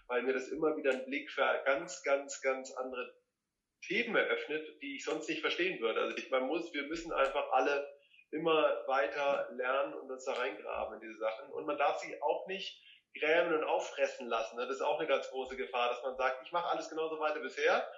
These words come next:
und das mache ich auch noch oben drauf“, sondern ich muss auch immer irgendwie alten Kram loswerden und mich umstellen und, und, und bestimmte Sachen nicht mehr machen lassen. Vielleicht, Frank, du hast ganz am Anfang die ganzen,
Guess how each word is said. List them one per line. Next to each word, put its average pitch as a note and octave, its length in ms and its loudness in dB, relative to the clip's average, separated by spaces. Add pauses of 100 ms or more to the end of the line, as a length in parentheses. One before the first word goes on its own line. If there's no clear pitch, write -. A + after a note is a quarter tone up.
und - 80 -12
das E3 180 0
mache D#3 180 -2
ich - 100 -4
auch C3+ 160 0
noch C#3+ 140 0
oben C#3+ 240 -8
drauf“, C#3 360 4 (140)
sondern C3+ 200 -4
ich - 60 -18
muss D#3 140 -16
auch C3+ 140 -6
immer D#3 280 -2 (320)
irgendwie D3+ 640 -6 (640)
alten D#3 280 4
Kram C#3 340 0 (120)
loswerden A#2+ 640 2
und C3 100 -6
mich - 240 -10
umstellen B2+ 640 -2
und, B2+ 200 -6
und, C3 280 -6
und - 160 -8
bestimmte - 580 -4
Sachen C3+ 440 0 (300)
nicht D#3+ 240 2
mehr C#3 120 6
machen B2 280 2
lassen. A#2 320 -2
Vielleicht, C3 340 4 (220)
Frank, C#3 200 0
du C3+ 80 -4
hast B2+ 140 -2
ganz C3+ 160 0
am C3 100 -2
Anfang C3+ 400 2
die C3 120 -6
ganzen, B3+ 440 -2